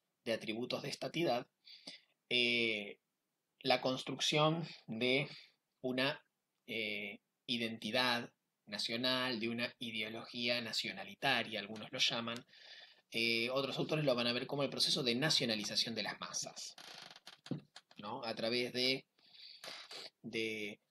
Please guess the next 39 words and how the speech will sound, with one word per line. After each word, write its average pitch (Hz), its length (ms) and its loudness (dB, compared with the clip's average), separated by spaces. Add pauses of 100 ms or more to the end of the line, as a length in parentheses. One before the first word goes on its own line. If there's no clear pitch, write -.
un 113 100 -6
discurso, 196 840 6
de 117 80 -2
una 113 100 -4
serie - 220 -4
de - 80 -2
símbolos, 185 720 8
de 143 80 -4
una 120 100 -2
serie 117 200 -2
de 110 100 0
rituales, 143 1000 8
de 123 100 -2
una, 113 720 -4
de 127 80 -2
un 123 120 -2
relato 131 600 6
sobre, 104 640 -4 (400)
sobre 110 260 -4
la 107 80 -2
histo-, 107 300 -8
sobre, 110 320 -6
de 117 140 -6
un 123 80 -8
relato 131 640 0 (180)
sobre 110 240 -2
la 107 60 -4
historia 104 280 -6
nacional, 143 760 8 (920)
todo 196 240 6
lo 131 140 4
que 135 160 2
hace 147 320 4
a 131 240 4
una 143 160 -2
ideolo-, 117 500 -4 (220)
a 123 120 0
una, 131 340 -4 (960)
a 90 280 -8